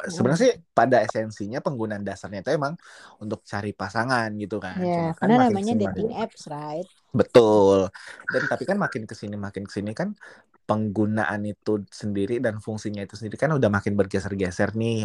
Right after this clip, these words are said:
Speaker 2: Ada yang
Speaker 1: Iya.
Speaker 2: kayak sekedar ya, sorry, ada yang nyari one night stand doang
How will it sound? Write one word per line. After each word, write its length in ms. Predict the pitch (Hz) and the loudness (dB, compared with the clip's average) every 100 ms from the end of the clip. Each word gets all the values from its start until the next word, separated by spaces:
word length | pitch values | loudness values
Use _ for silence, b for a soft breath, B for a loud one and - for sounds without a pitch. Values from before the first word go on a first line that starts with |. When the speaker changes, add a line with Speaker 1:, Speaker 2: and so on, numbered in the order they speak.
| 90 | -4
Speaker 2:
Ada 120 | 92 95 | -4 -4
yang 80 | 101 | -4
Speaker 1:
Iya. 140 | 101 101 | -6 -4
Speaker 2:
kayak 200 | 95 98 - | -4 -4 -6
sekedar 360 | 92 98 98 98 | -6 -2 -2 0
ya, 120 | 95 92 92 | 0 -2 2
sorry, 320 | 101 139 135 | 4 6 6
ada 140 | 107 107 | 4 0
yang 100 | 101 | -6
nyari 100 | 98 98 | -6 -4
one 100 | 101 135 | -2 -2
night 140 | 143 131 | -4 -4
stand 320 | - 113 107 107 | 0 0 2 4
doang 480 | 123 123 110 113 | 6 6 4 2